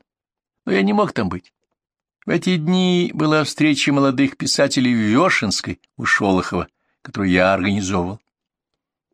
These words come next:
В Комсомольск поехал наш инструктор Слава Гурьев, замечательный мыслитель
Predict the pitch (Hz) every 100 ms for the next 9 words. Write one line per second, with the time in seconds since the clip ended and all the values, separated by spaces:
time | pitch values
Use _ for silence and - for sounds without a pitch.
0 | _ _ - - 131 165 196 240 - -
1 | 156 196 190 147 165 - 131 131 - 196
2 | 185 - 165 - - 165 143 127 117 110
3 | 98 98 95 - - _ _ - 143 143
4 | 135 131 98 - 90 90 - 135 - -
5 | 156